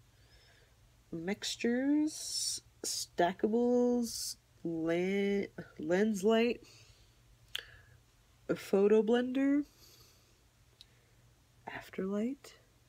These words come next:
Union, Snapseed, uh, Glishay, Glitchay, I don't know.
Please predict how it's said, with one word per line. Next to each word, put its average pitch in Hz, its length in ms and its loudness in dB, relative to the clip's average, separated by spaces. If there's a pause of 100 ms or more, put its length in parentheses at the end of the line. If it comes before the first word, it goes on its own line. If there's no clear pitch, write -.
(1300)
Union, 165 640 -4 (1400)
Snapseed, - 960 -4 (1600)
uh, - 40 -4 (460)
Glishay, 202 880 0 (540)
Glitchay, 196 680 -6 (120)
I 156 140 -10
don't 135 180 -12
know. 160 280 -10